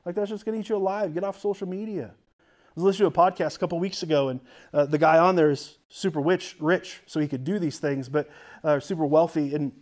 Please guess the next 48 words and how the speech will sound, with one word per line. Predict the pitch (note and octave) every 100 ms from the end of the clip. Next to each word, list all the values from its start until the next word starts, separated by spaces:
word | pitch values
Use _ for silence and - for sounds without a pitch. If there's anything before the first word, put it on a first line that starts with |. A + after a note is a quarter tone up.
| _
he, | C#3 E3 D#3 C#3+
uh, | C3+ B2+
made | D#3 F3
a |
deal | C#3+ E3+ F#3+
with | D3+
his, | D3 C3 - -
his | C#3 C3+
kids | - E3+ C#3+
going | D3+ D3
into | C#3
their | C3
teenage | B2+ D3+ C3+ B2
years. | D#3+ C3
He | B2
told | C3+ C3+
them, | B2+ - -
"I | - E3
will | E3
give | D3+
you | D3
whatever | C3+ D#3+ E3+ E3+
car | - D3+
you | C#3+
want. | C3 A#2+ F#2+
I | C#3
mean, | D#3 C3
whatever | B2 D#3 C#3 A#2+
car | - A#2+
you | G#2+ G#2
want, | G2+ _ _ _ _ _
as | B2
long | C#3 D3+
as | D3+
you |
stay | C3 C3
off | B2
of | B2+
social | - F#2+ G2+
media. | F#2+ F2+ F2+ - _ _ _ _ _ _ _ _ _
But | D3
the | C3
second | - F3+ F#3+
you |
get | F3 F3+
onto | F3
social | D#3+ F3+ -
media, | D#3 E3 E3+ F3